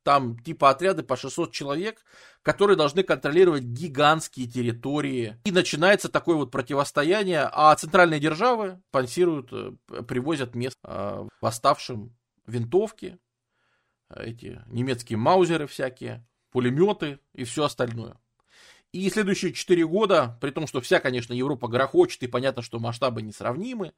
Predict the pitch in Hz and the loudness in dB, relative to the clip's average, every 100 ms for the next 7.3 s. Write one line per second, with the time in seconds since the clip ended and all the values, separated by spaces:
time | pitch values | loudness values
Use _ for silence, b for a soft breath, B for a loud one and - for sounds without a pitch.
0 | b b b 135 156 143 120 120 110 123 | b b b 2 4 4 0 -6 -4 -2
1 | 135 120 - 117 117 113 107 107 117 - | -4 -6 -10 -10 -8 -10 -10 -8 -10 -10
2 | _ _ - 135 117 120 120 117 110 98 | _ _ 2 2 2 -2 -4 -6 -8 -10
3 | 117 190 208 - _ _ _ _ _ _ | -4 -4 -6 -16 _ _ _ _ _ _
4 | _ _ 120 139 202 208 156 123 139 127 | _ _ -6 0 0 0 -4 -4 -2 -4
5 | 117 110 - 104 101 - - 123 143 208 | -6 -10 -10 -10 -12 -20 -14 -10 -8 -8
6 | - 117 127 117 127 117 _ _ - 95 | -10 -6 -4 -4 -6 -10 _ _ -20 -16
7 | 95 82 | -12 -14